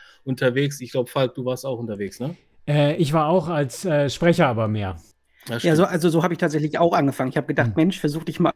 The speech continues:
Speaker 3: als Sprecher.“
Speaker 2: <laughs>
Speaker 3: Ne, aber das lief jetzt nicht so, äh, kann ich bei der Stimme durchaus auch mal verstehen, <laughs> dass es ein bisschen speziell ist. Ähm,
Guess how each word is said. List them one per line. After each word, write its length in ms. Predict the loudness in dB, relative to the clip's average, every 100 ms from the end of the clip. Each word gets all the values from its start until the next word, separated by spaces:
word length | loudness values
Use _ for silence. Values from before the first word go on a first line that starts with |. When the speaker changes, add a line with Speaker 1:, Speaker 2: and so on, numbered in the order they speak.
| _
Speaker 3:
als 180 | -6 -6
Sprecher.“ 460 | -4 -2 2 2 2
Speaker 2:
<laughs> 440 | 0 -2 -2 0
Speaker 3:
Ne, 280 | 4 4 2
aber 380 | 0 2 4 4
das 240 | 2 -2 -2
lief 240 | 0 0
jetzt 240 | 0 -2 2
nicht 220 | 2 2
so, 280 | 2 4 4
äh, 220 | 4 2 2
kann 180 | 0 0
ich 180 | 0 0
bei 120 | -2
der 80 | -2
Stimme 300 | -4 -2 -2
durchaus 360 | -2 -2 -4 -6
auch 140 | -6
mal 100 | -6
verstehen, 380 | -6 -6 -2 2
<laughs> 200 | 2 0
dass 0 | 0
es 180 | 0 2
ein 140 | 2
bisschen 260 | 2 0 -2
speziell 480 | -2 -4 0 2
ist. 300 | 2 -2 -6 -10 -18 -18 -20 -4
Ähm, 240 | 2 4